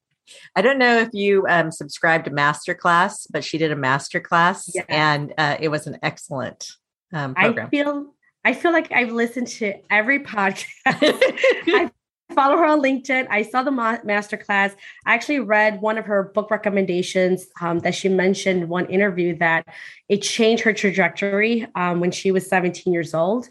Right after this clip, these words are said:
Speaker 2: And it was, I can't remember the exact name, but, um, it was along the lines of having a growth mindset. Everything in life can be learned. And, you know, every instance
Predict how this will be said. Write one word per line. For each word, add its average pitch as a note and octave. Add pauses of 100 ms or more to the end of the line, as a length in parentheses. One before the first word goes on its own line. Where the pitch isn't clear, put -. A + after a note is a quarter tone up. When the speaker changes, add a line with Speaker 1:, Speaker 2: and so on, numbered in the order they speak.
(500)
Speaker 2:
And G#3 (720)
it D4
was, E4 (120)
I A#3+
can't C4+
remember A#3
the G#3
exact F3
name, D#3
but, D#3 (380)
um, E3+
it A3
was B3
along G#3
the F#3+
lines F3+
of E3+ (300)
having G3+
a F#3+
growth F3+
mindset. E3+
Everything F#3
in E3+
life E3
can F3
be D#3
learned. D#3+ (460)
And, F#3+ (240)
you F3+
know, -
every A3
instance C4